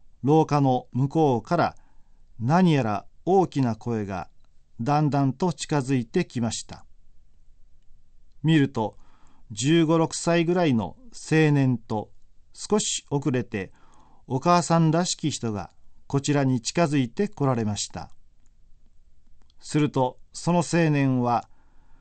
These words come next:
私たちのいる窓口に着くなり、大きな声で、「お母ちゃん」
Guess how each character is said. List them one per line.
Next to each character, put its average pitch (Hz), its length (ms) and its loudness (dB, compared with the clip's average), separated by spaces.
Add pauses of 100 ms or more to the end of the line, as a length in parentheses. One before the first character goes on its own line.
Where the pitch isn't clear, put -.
(200)
私 139 380 0
た 143 160 -2
ち 110 120 -4
の 104 160 -2
い 151 100 0
る 139 180 0 (120)
窓 147 340 0
口 135 220 -2
に 98 140 -6
着 - 120 -12
く - 140 0
な 160 120 4
り、 87 140 -8 (800)
大 180 260 2
き 139 140 -2
な 104 160 -2
声 135 260 -2
で、 90 180 -10 (880)
「お 143 100 -4
母 196 240 6
ち 180 100 0
ゃ 165 80 4
ん」 143 180 -4